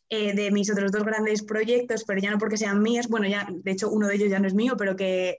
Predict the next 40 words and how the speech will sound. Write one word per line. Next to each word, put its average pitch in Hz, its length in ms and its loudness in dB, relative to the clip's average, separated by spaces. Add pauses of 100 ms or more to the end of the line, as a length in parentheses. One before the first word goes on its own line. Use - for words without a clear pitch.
(120)
que 185 100 -2
sí 190 120 -2
que 208 40 0
me 214 60 2
gustaría 208 300 0
que 208 80 -2
la 196 80 -2
gente 196 240 -2
los 190 100 -2
conociese, 214 520 -2 (260)
que 208 100 -6 (160)
se 190 420 0
echase 190 220 -2
un, 196 420 2 (340)
un 214 100 2
vistacillo 208 500 0
por, 190 600 0 (720)
por, 185 180 -2
por 185 100 -2
las 185 140 -2
redes 190 220 -2
sociales 220 420 -2
para 190 260 -4
que 190 100 -12
conozcan 190 440 -2
sobre 185 160 0
todo 202 120 -2
el 202 60 -2
trabajo 185 300 -2
de, 185 260 0
de 196 120 0
mis 190 80 0
compañeros. 196 500 -2 (300)
El 202 100 -2
primero 208 240 2
es 196 80 -2
Rep 196 120 -2
by 190 120 -2
Rep 185 160 -4
Coaching, 285 460 2